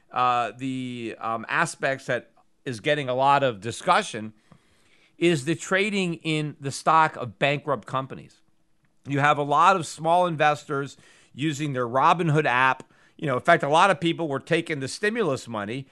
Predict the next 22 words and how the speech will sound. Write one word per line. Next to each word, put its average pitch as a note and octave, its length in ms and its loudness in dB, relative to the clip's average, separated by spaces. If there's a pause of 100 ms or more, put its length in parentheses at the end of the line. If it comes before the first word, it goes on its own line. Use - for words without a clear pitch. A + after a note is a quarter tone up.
(200)
and C#3 200 -2
using D#3+ 380 -6
it D3 200 -6
to, D3+ 100 -8
you C#3 320 -6
know, C3 100 -8
speculate D3 680 -4
on C3 180 -2
stocks F#3 600 4
on, B2 340 -2
on B2+ 140 -2
Robinhood, C3 680 2
where B2 160 -6
you C3 160 -6
can B2 180 -10
buy C3+ 320 0
very D3 280 -4
small C3 320 -6
quantities A#2+ 600 -6
of G2+ 100 -14
stock A#2 400 0
online. A2 760 -2